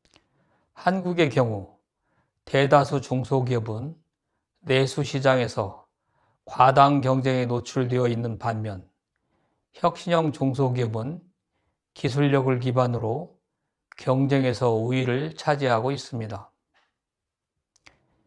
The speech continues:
일반 중소기업에 비해 일자리 창출 능력이 우수하고 혁신 역량이 뛰어난 혁신형 중소기업의 중요성이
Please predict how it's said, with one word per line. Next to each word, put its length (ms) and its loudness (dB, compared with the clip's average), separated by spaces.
일반 500 4
중소기업에 800 0
비해 400 -6
일자리 540 0
창출 600 -4
능력이 400 0
우수하고 760 -4
혁신 540 -2
역량이 480 2
뛰어난 560 -2
혁신형 680 0
중소기업의 640 0
중요성이 760 -4